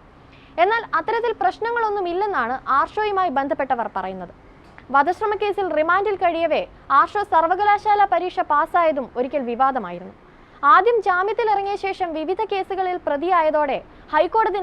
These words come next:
നേരത്തെ ജാമ്യം റദ്ദു ചെയ്തിരുന്നു. തുടർന്ന് അറസ്റ്റിലായ ആർഷോ രണ്ടായിരത്തി ഇരുപത്തിരണ്ട് ഓഗസ്റ്റിലാണ്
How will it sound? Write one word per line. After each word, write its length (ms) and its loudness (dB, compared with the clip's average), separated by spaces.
നേരത്തെ 400 -2
ജാമ്യം 280 0
റദ്ദു 240 -6
ചെയ്തിരുന്നു. 360 -10
തുടർന്ന് 360 4
അറസ്റ്റിലായ 500 2
ആർഷോ 200 -2
രണ്ടായിരത്തി 400 2
ഇരുപത്തിരണ്ട് 360 -2
ഓഗസ്റ്റിലാണ് 540 -2